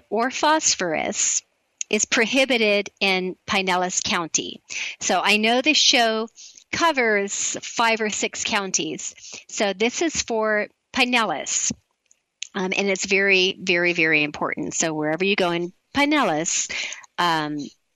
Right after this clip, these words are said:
the distributors and nurseries like mine, the chain stores, should be following,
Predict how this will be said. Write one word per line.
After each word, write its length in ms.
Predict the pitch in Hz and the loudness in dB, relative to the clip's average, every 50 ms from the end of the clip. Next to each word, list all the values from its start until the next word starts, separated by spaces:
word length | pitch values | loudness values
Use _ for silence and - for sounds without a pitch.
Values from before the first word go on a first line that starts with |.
| _ _ _ _ _ _ - | _ _ _ _ _ _ -16
the 360 | - 170 180 180 175 170 - - _ _ _ - 202 | -8 -4 0 0 0 0 -2 -6 _ _ _ -10 -4
distributors 1080 | - 190 - - - 196 196 185 185 175 175 170 160 156 156 156 156 160 156 156 165 | -4 -2 0 2 2 2 2 2 2 2 2 2 2 2 2 2 0 0 -2 0 0
and 380 | 147 143 147 143 147 147 147 | 0 0 0 -2 -4 -4 -2
nurseries 580 | 151 165 165 165 - - - 170 165 165 160 - | 0 0 0 2 2 2 2 2 2 2 0 0
like 220 | 165 156 156 - | 0 0 0 0
mine, 480 | 226 262 269 254 240 240 240 233 233 240 | 2 2 4 4 4 6 6 4 4 4
the 100 | 208 175 | 2 0
chain 380 | - - - 302 311 311 320 311 | 0 2 4 4 4 4 4 2
stores, 680 | - - 285 254 254 262 254 262 277 262 - - - - - - - - - - - - - | 0 0 0 2 2 2 2 2 2 -2 -4 -8 -10 -10 -12 -12 -12 -14 -18 -20 -20 -4 0
should 300 | - - - 226 202 202 | 2 4 4 2 2 0
be 180 | 214 214 208 | 0 0 0
following, 800 | 196 - - 202 190 185 185 190 180 185 180 175 175 170 175 185 | 0 0 0 2 2 2 2 0 0 0 0 0 -2 -4 -4 -6